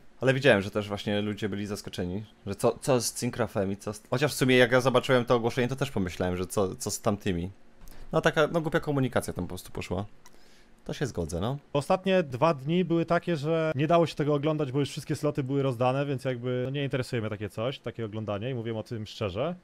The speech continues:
Speaker 2: Ale no, mam wrażenie, że to jest po prostu bez sensu. Teraz jest trzech playoffowych co-streamerów i ja rozumiem, że jakby, no, Ultraliga trochę chwyta się wszystkiego, tak? Ale no, według mnie lepiej byłoby to zrobić tak, że nawet,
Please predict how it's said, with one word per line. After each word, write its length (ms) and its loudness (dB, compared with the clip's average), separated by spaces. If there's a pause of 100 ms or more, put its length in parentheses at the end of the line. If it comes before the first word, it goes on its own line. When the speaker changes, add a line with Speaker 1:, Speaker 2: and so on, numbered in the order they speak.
(160)
Speaker 2:
Ale 220 2
no, 100 0
mam 180 0
wrażenie, 500 0
że 540 -2
to 120 -2
jest 120 -4
po 80 -6
prostu 520 -4
bez 280 -4
sensu. 460 2
Teraz 300 0
jest 220 -8
trzech 540 -2 (300)
playoffowych 580 2
co-streamerów 840 -2 (160)
i 60 4
ja 100 8
rozumiem, 480 6
że 100 0
jakby, 260 2
no, 160 0
Ultraliga 460 0
trochę 340 -2
chwyta 340 -2
się 120 -6
wszystkiego, 600 2
tak? 260 -2 (280)
Ale 240 2
no, 120 0
według 420 0
mnie 240 0
lepiej 320 2
byłoby 420 0
to 120 -4
zrobić 420 -2
tak, 320 0
że 160 -2
nawet, 500 0